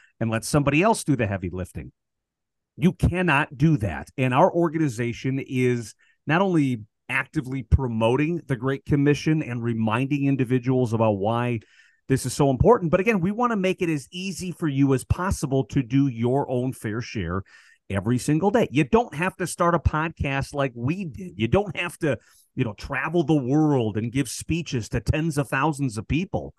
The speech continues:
The whole reason we have the C-Suite for Christ podcast is so that you have something to share. If you like this episode, put it on people's radar. Send them a text message. Put a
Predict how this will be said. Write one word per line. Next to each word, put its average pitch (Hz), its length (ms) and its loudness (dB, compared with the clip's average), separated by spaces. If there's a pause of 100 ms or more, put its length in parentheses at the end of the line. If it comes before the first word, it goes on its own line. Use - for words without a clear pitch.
(360)
The 147 100 6
whole 214 280 2
reason 196 520 -2
we 139 140 -4
have 127 340 0
the 131 100 2
C-Suite 160 460 -2
for 151 80 -4
Christ 135 300 0
podcast 147 720 -4 (640)
is 143 160 0
so 185 180 4
that 160 180 0
you 175 160 4
have 202 180 4
something 202 420 -2
to 208 100 -2
share. 233 500 -4
If 135 220 -2
you 151 160 0
like 123 360 0
this 233 220 -2
episode, 139 640 0 (680)
put 110 140 -6
it 131 100 -4
on 185 120 0
people's 202 400 -4
radar. 208 460 0
Send 123 240 -4
them 190 140 0
a 220 40 -2
text - 400 -6
message. 156 460 -4
Put 165 160 2
a 160 100 -2